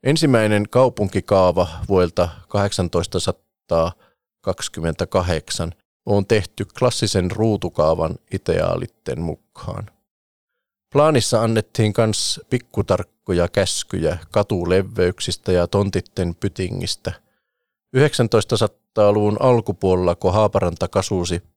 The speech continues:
päätettiin uudesta kaavasta. Sen pohjana oli entinen kaava, mutta nyt seurattiin enempi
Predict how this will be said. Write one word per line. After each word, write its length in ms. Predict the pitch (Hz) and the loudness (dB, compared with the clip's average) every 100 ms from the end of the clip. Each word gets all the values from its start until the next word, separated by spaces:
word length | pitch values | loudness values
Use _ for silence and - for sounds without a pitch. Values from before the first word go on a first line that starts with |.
| - | -2
päätettiin 720 | 95 95 - - - 85 90 _ | 0 0 -2 -6 -4 -4 -4 _
uudesta 440 | 120 98 87 - | -4 0 0 -2
kaavasta. 680 | 117 95 80 73 - - - - _ _ _ _ _ _ _ - | -2 2 2 0 -6 -8 -12 -14 _ _ _ _ _ _ _ -4
Sen 240 | 107 110 | 0 2
pohjana 540 | 110 98 95 87 87 - | 2 2 2 0 0 -2
oli 260 | 98 87 85 | -2 -2 0
entinen 460 | 101 101 95 85 80 | 0 0 0 -2 0
kaava, 440 | 90 85 82 80 - - | 2 2 0 -4 -8 -10
mutta 300 | 87 82 92 | -8 -4 -2
nyt 180 | 101 - | -2 -2
seurattiin 760 | - 95 90 85 _ - 87 87 113 | -2 2 2 -2 _ -6 -4 -4 -2
enempi 500 | 98 90 80 85 | 0 0 -2 -6